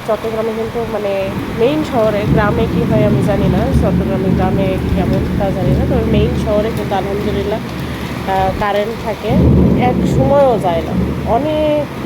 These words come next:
মানে হয় না যে সাত আট দিনের মধ্যে বা একদিন তো ফুলই যায় না, হ-, হঠাৎ দেখা যায় দুই এক মিনিটের জন্য বা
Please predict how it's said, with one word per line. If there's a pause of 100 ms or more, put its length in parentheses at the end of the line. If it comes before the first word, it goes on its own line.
(260)
মানে (180)
হয়
না (120)
যে (760)
সাত
আট (100)
দিনের
মধ্যে (260)
বা (840)
একদিন (120)
তো (100)
ফুলই (100)
যায়
না, (100)
হ-, (400)
হঠাৎ (100)
দেখা
যায় (100)
দুই (120)
এক (280)
মিনিটের
জন্য
বা